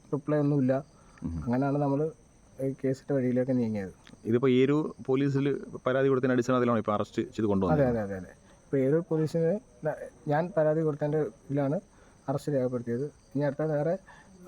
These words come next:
Speaker 1: ഉള്ള അവര്, അവര്, അവര് പരാതി കൊടുത്തിട്ടുണ്ട്. അതിൻ്റെ പേരിലുള്ള ന-, നിയമ നടപടികൾ നടക്കുന്നേ ഉള്ളൂ.
Speaker 2: ഇപ്പൊ ഇതിൽ എത്ര, എത്ര രൂപയുടെ ഒരു തട്ടിപ്പായി നടന്നേക്കുന്നത്?
Speaker 1: ഏകദേശം ഒരു കോടിക്ക് മുകളിൽ.
Speaker 2: മുകളിൽ ഉള്ള
Speaker 1: ഒരു
Speaker 2: തട്ടിപ്പ്
Speaker 1: കോടിക്ക്
Speaker 2: നടത്തിയിട്ടുണ്ട്.
Speaker 1: മുകളിൽ.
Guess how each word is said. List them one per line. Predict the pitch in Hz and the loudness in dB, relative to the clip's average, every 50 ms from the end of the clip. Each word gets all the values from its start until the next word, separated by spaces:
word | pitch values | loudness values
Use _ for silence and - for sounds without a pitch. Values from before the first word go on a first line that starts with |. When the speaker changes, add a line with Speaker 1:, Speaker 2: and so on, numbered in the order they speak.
| 160 156 | -2 0
Speaker 1:
ഉള്ള | 156 156 165 160 156 | 2 2 2 2 2
അവര്, | 147 147 151 165 160 | 2 2 2 2 2
അവര്, | 160 160 160 156 - - - 147 147 | 2 2 2 0 0 -2 -2 0 0
അവര് | 147 143 160 170 175 165 - _ _ - - _ | 0 2 0 0 -2 -4 -8 _ _ -20 -10 _
പരാതി | - 151 151 151 160 156 | 0 0 2 2 2 2
കൊടുത്തിട്ടുണ്ട്. | 143 139 - 156 143 143 139 143 143 | 2 0 0 -2 0 0 0 2 2
അതിൻ്റെ | 135 127 143 147 143 | 2 2 2 2 0
പേരിലുള്ള | 143 139 143 147 151 156 165 175 - - - - | 0 0 -2 -2 -4 -4 -6 -8 -10 -12 -8 -4
ന-, | 143 143 135 127 | -4 -2 -2 0
നിയമ | 147 147 151 156 | 0 2 2 2
നടപടികൾ | 151 147 151 147 147 147 151 175 208 175 147 - - 147 | 2 2 2 2 2 2 0 0 -2 -2 -6 -10 -6 -4
നടക്കുന്നേ | 151 147 143 - - 143 131 | -2 -2 -2 0 0 0 0
ഉള്ളൂ. | 110 92 107 | 0 0 -2
Speaker 2:
ഇപ്പൊ | 107 - 135 135 | -2 0 0 0
ഇതിൽ | 120 143 165 165 165 147 | 2 2 2 2 2 2
എത്ര, | - 151 151 147 151 135 | 2 2 2 2 2 0
എത്ര | - 147 151 151 151 - - - - 87 - 147 147 143 | 0 2 2 4 4 2 0 0 0 0 2 2 2 4
രൂപയുടെ | 143 143 143 139 139 139 - - - 135 | 4 4 4 4 4 2 2 0 0 2
ഒരു | 131 135 - - - - | 2 2 0 0 -2 -2
തട്ടിപ്പായി | 120 131 123 123 117 117 113 | -2 0 2 2 4 4 4
നടന്നേക്കുന്നത്? | 113 104 104 107 104 98 95 95 85 78 | 2 2 2 2 2 2 2 2 2 2
Speaker 1:
ഏകദേശം | 139 147 160 151 - 190 196 190 151 | 2 2 0 -2 -2 -2 -2 -2 -2
ഒരു | 147 170 175 180 | -2 -2 -2 -2
കോടിക്ക് | 175 175 180 180 - 196 175 | -2 -2 -2 -2 -2 -2 -2
മുകളിൽ. | 165 156 151 143 120 - - - - - | 0 0 0 0 -2 -4 -8 -12 -6 0
Speaker 2:
മുകളിൽ | 117 117 123 123 123 - - | 2 2 4 4 4 4 4
ഉള്ള | 117 120 | 2 2
Speaker 1:
ഒരു | 120 147 | 2 2
Speaker 2:
തട്ടിപ്പ് | 147 135 - - - | 0 -4 -4 -4 -2
Speaker 1:
കോടിക്ക് | - - 147 120 117 | 0 2 4 4 4
Speaker 2:
നടത്തിയിട്ടുണ്ട്. | 107 101 - - 165 160 160 160 156 143 | 4 2 2 2 2 2 2 0 0 -2
Speaker 1:
മുകളിൽ. | 127 127 | -4 -8